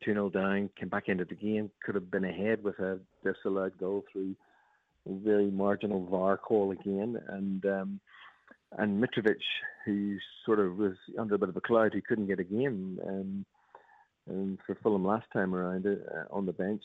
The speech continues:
and, uh, he started unbelievably well. He looks, he looks big and strong and mobile and, and everything like he didn't, uh, look like sort of two, three years ago. So, um, great start from them. Um, Silva's a good coach. He had a bad time at Everton, um, but he's obviously rebuilt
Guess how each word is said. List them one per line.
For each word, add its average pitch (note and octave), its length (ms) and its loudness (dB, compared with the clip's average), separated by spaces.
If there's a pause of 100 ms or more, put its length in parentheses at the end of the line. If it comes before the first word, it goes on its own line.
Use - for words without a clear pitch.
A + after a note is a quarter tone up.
and, G2 240 -2
uh, G2 40 0
he G#2 180 -2 (100)
started F2+ 340 0 (160)
unbelievably G2 640 -4
well. E2+ 220 -4
He G2 60 -4
looks, - 240 -2 (320)
he G2 140 -4
looks - 200 -6 (100)
big G2+ 160 0
and F#2 160 -6
strong G2+ 340 0
and F2 140 -2
mobile G2 540 0
and, F2+ 140 -4 (640)
and F#2 580 -2
everything G2 340 -2
like F2+ 160 -6
he F2 80 -6
didn't, G#2 400 -2
uh, - 60 -10 (260)
look F#2+ 200 -2 (100)
like F#2 180 -4 (140)
sort G2 80 -12
of F#2 100 -10
two, G2 220 -4
three G2 140 -2
years G2+ 260 -2
ago. - 340 -10 (120)
So, G2 360 4
um, G2 260 -4
great A#2+ 200 4
start - 260 4
from F#2+ 140 -6
them. A2 420 -2
Um, G2 320 -4 (500)
Silva's A2+ 260 4
a G#2 40 -2
good G#2+ 200 2
coach. C3+ 260 2 (160)
He G2+ 120 0
had G2+ 120 0
a G2 40 0
bad G2 320 2
time G#2+ 220 -2
at G2 60 -2
Everton, G#2+ 560 -4
um, G2+ 240 -4
but G2+ 100 -2
he's G2+ 120 -2
obviously G#2 380 0
rebuilt G2+ 440 -2